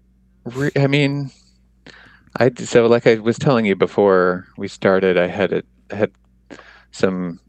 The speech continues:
I went set, I, I got set to, uh, record it, and I was hoping to do something a little more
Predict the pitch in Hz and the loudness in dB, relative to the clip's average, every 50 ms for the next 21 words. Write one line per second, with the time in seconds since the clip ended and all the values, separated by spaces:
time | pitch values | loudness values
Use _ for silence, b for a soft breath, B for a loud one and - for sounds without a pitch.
0 | _ - 107 104 - - 110 117 117 117 - _ _ - - - 117 - _ _ | _ -12 -12 -12 -12 -6 -2 -2 -2 -2 -4 _ _ -4 -2 -2 -2 -2 _ _
1 | _ - 110 113 - - _ _ b b b b b b b b b b b _ | _ -4 -4 -4 -4 -6 _ _ b b b b b b b b b b b _
2 | _ _ _ _ _ _ _ _ _ _ _ _ - - _ - 107 104 92 - | _ _ _ _ _ _ _ _ _ _ _ _ -20 -20 _ -4 -4 -4 0 0
3 | 117 110 - - - 120 101 - _ - - 104 95 92 90 87 87 85 87 87 | 0 0 0 0 -2 -4 -4 -4 _ -6 -4 -2 0 2 2 2 2 2 0 -2
4 | 85 87 b b b b b b _ _ _ _ _ _ _ _ _ _ - 107 | -4 -8 b b b b b b _ _ _ _ _ _ _ _ _ _ -8 -6
5 | 104 98 - - - - - 123 123 123 113 95 95 90 90 87 - - 90 95 | -6 -6 -6 -8 -10 -4 -2 0 0 2 2 2 2 2 2 0 -4 -6 -4 -2
6 | 92 92 92 90 - - 147 - 147 104 101 104 98 - 104 101 95 95 95 92 | -2 -2 -2 0 0 0 0 2 0 2 2 2 0 0 0 -2 0 2 0 0
7 | 92 90 87 90 92 90 92 92 92 92 90 90 95 - | 0 -2 -6 -10 -8 -6 -2 0 0 0 -2 -2 -6 -12